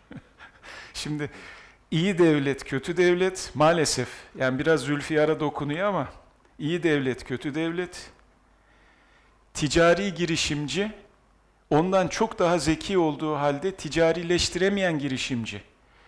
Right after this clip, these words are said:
Başka bir tanesi hepinizin bildiği gibi aynı çağdaş Hazarfen Ahmet Çelebi. Aynı anda yaşamış. Şirket yok, patent yok, ticarileşme yok.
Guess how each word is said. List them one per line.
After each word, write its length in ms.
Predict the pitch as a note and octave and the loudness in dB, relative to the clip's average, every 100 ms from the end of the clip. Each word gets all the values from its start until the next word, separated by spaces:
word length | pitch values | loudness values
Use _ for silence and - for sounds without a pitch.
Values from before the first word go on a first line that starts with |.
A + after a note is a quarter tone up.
| - - _ | -20 -20 _
Başka 340 | F#3 - G3 F3+ | 4 4 0 -2
bir 60 | |
tanesi 500 | - F3+ E3+ E3 F#3 | 0 2 2 0 0
hepinizin 440 | F3 E3 D#3 D#3+ D3+ | -2 -4 -6 -6 -8
bildiği 360 | D3 D3 D3+ | -6 -2 -2
gibi 300 | B2 A2+ C#3 - | -2 -4 -6 0
aynı 360 | C4 C4 F3+ | 2 2 0
çağdaş 720 | - F3 F3 E3+ G#3 - - - _ _ _ _ _ _ - | -2 2 4 4 0 -2 -8 -14 _ _ _ _ _ _ -2
Hazarfen 500 | D#3+ E3+ E3+ F3+ E3 | 2 4 4 2 2
Ahmet 340 | D3 E3 D3 | 2 0 -4
Çelebi. 400 | - B2 A#2+ - | -4 -2 -4 -4
Aynı 300 | - A#3+ G#3+ | 0 2 2
anda 200 | F3+ D#3+ | 0 2
yaşamış. 680 | D3 B2+ - A2 G#2+ - - - _ _ _ _ _ _ _ _ _ _ _ _ _ | 0 0 -2 -6 -8 -10 -12 -18 _ _ _ _ _ _ _ _ _ _ _ _ _
Şirket 540 | - D#3+ D3+ F#3 F#3 F#3 | -6 -4 0 0 2 2
yok, 400 | F#3+ - - - - _ - - _ _ _ _ - _ _ _ | 2 0 -12 -20 -20 _ -20 -20 _ _ _ _ -20 _ _ _
patent 500 | D3 C#3 F3+ F3+ - | 0 2 2 2 2
yok, 380 | F#3+ F#3 - - - - | 0 0 -8 -16 -20 -18
ticarileşme 840 | - D3 D3+ E3+ F3 E3+ E3 - F#3 | -8 -2 2 2 2 -2 -2 -2 0
yok. 440 | F#3 F#3 - - | 2 0 -6 -16